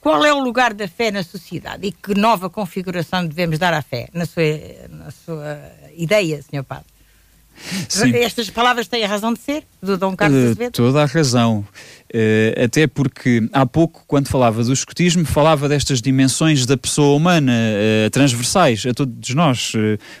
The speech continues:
Speaker 2: portanto, temos uma dimensão física, eh, afetiva, intelectual e também temos a espiritual. Eh,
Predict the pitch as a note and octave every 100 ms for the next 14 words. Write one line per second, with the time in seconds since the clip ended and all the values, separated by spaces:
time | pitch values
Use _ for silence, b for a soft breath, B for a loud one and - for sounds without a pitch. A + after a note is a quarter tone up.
0 | - A2+ B2 B2+ A#2+ B2 A#2 A2 - B
1 | - C3 A#2+ C3+ B2 B2 A#2 A2 G2+ C#3+
2 | E3 C3 C#3 C#3 C3 B2 A2+ A2+ A2+ G#2
3 | G#2 G#2 G2 - - - - - A#2+ -
4 | D#3 E3 C3+ D#3 D3 - B B C#3 B2+
5 | C3 - - A2+ D3 D#3 D#3 D3+ D3 C#3+
6 | B B B - - F#3 E3+ G3 E3+ F#3
7 | D#3+ F#3 E3+ F3 - - F3 F3 - E3
8 | C#3 B2 B2+ _ _ _ _ _ _ _
9 | _ B B B C#3 C#3+ C#3+ -